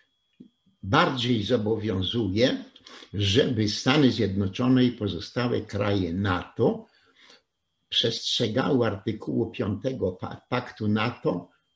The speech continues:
że na-, od razu występują w obronie kraju napadniętego. I tutaj ta obecność tej grupki, małej grupki żołnierzy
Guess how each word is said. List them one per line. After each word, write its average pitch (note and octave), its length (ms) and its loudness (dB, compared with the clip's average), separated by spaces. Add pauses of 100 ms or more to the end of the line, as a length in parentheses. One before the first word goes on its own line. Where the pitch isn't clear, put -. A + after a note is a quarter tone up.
(140)
że G#2 400 -2
na-, G2 280 -2 (760)
od A2 200 4
razu D3 380 4
występują B2 720 2
w G2+ 60 0
obronie G#2 400 2
kraju G#2+ 360 0
napadniętego. F#2+ 1000 -4 (1080)
I A#2+ 120 0
tutaj E3+ 500 2 (320)
ta A2 160 2
obecność C3 680 4
tej C3 160 6
grupki, B2 680 2
małej A2 480 4
grupki A2+ 400 2
żołnierzy B2 680 2